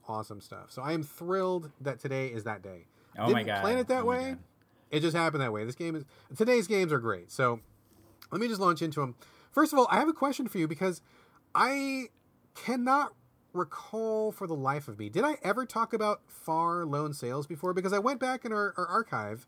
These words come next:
Speaker 1: and I was looking at our, our descriptions, and it didn't look like we ever talked about it, but I swear to God, I feel like I've talked about it on the show before. Have I talked about it before?
Speaker 2: You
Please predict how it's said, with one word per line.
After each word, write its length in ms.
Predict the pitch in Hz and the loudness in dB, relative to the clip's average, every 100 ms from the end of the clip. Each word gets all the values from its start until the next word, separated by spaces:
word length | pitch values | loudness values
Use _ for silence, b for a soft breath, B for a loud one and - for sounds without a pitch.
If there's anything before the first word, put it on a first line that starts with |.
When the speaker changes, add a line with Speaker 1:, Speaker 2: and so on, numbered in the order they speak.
| b b b b | b b b b
Speaker 1:
and 100 | 147 | 0
I 60 | 151 | 2
was 140 | 147 | 2
looking 260 | 202 240 240 | 0 -2 0
at 80 | 208 | 0
our, 220 | 185 - - | 0 -4 -6
our 300 | 156 147 143 | -2 -2 -4
descriptions, 720 | 135 135 - - 156 127 123 - _ b b b _ | -6 -8 -6 -4 -4 -4 -6 -12 _ b b b _
and 120 | 160 | -4
it 180 | 165 - | -2 -4
didn't 340 | 220 294 269 - | -4 -4 -6 -4
look 260 | 156 185 | -4 -2
like 180 | 214 214 | -4 -2
we 80 | 233 | -4
ever 120 | 226 | -4
talked 280 | 214 220 226 | -4 -4 -2
about 160 | 240 | -2
it, 120 | 254 196 | 0 -2
but 100 | 202 | -4
I 60 | |
swear 340 | 185 - 262 285 | -4 -4 -4 -4
to 60 | |
God, 200 | 208 214 | -2 -2
I 60 | 202 | -2
feel 160 | 208 | -2
like 120 | 214 175 | -2 -4
I've 80 | |
talked 260 | - 170 156 | -6 -8 -4
about 200 | 156 151 | -4 -2
it 20 | |
on 120 | 139 120 | -4 -4
the 60 | |
show 200 | - 113 | -4 -4
before. 300 | 98 - 92 | -6 -10 -6
Have 140 | 127 196 | -2 -2
I 120 | 247 | -2
talked 240 | 220 220 | -2 -2
about 200 | 202 202 | -2 -4
it 60 | 180 | -6
before? 340 | 160 190 190 - _ | -8 -8 -8 -12 _
Speaker 2:
You 460 | 110 127 151 160 | -4 -2 0 0